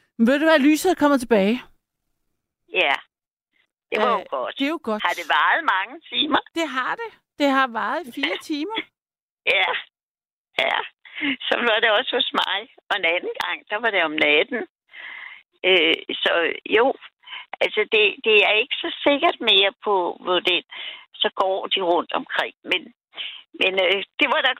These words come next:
Speaker 2: godt, at du kom derind, og du kunne lave nattevagt.
Speaker 1: Ja.
Speaker 2: Og
Speaker 1: Det
Speaker 2: at jeg vågnede, blev vækket af min kat, så jeg lige kunne fortælle,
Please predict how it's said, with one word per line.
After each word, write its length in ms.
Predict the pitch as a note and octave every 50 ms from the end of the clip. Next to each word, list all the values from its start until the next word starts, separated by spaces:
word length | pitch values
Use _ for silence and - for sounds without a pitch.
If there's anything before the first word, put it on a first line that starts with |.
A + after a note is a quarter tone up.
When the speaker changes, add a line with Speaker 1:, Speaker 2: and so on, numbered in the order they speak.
| B3+
Speaker 2:
godt, 160 | B3+ D4 E4+ E4+
at 180 | F4 E4+ C4
du 60 | A#3+ A3+
kom 280 | - F4 A3 G3+ G3+
derind, 380 | G3 G3 G3 G3 F#3+ G#3+ - - _ - - _ _ _ - - - _ _ _
og 200 | - - - -
du 100 | - A3+
kunne 300 | - - - G3+ F#3+ G3 F#3 F3+
lave 180 | E3 D#3 D#3+ F3
nattevagt. 760 | F3 E3+ D#3+ D#3 D#3+ C#3+ B2+ C#3+ E3+ D#3 D#3 C#3 D#3 - _ -
Speaker 1:
Ja. 180 | A3 A#3 C#4 D#4+ G4+ - - _ _ _ _ _ _ _ -
Speaker 2:
Og 100 | - G3+
Speaker 1:
Det 60 | G#3 F#3+
Speaker 2:
at 60 | G3
jeg 160 | G3 G3+ F#3 F#3+ F3+
vågnede, 440 | A3+ G#3+ G3 F#3+ G3 G3 G3+ F3 - -
blev 140 | G3+ G3 G3 F3+ F#3+
vækket 320 | G3 F#3+ G#3 G#3+ G3+ C4+ C4+ G#3 F#3+
af 40 | F#3
min 220 | F3+ F3 F3+ E3 - -
kat, 200 | G3 G3+ G#3+ - - - -
så 80 | - A3 G3+ F3+ F3+
jeg 80 | F#3
lige 220 | F3 E3 G3 G3+ A#3 -
kunne 140 | - G#3+ - - G#3
fortælle, 480 | G3 - - C4+ B3+ A#3 A#3 C4 C#4+